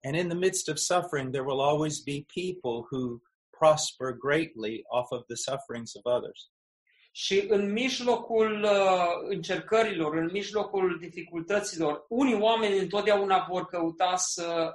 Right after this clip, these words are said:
Speaker 2: folosească spre avantajul lor acest lucru.
Speaker 1: But if you're a biblical Christian, there can never exist on this planet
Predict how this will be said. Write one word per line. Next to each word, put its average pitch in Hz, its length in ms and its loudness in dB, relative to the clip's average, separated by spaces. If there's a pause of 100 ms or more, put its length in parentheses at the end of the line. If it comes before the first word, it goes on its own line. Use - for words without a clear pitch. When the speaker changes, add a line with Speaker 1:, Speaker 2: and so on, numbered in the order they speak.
(120)
Speaker 2:
folosească 170 840 0
spre 160 220 -2
avantajul 160 560 2
lor 156 260 -2
acest - 400 -12
lucru. - 300 -18 (720)
Speaker 1:
But 143 100 2
if 196 160 4
you're 175 220 6
a 127 40 -2
biblical 170 500 0
Christian, 113 760 -4 (100)
there 151 260 2 (120)
can 139 260 -4
never 175 440 2
exist 147 640 -2
on 123 200 0
this 135 200 -2
planet 131 540 2